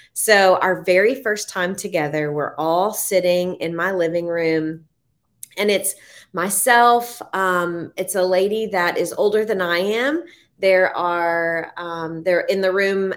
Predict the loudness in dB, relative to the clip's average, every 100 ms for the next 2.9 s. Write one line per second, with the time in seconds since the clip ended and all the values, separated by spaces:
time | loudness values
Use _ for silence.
0 | -10 _ -2 0 0 -2 -6 -10 -10 -10
1 | -6 -6 -6 -8 -2 0 0 -2 -2 -4
2 | -2 0 2 4 4 2 0 -8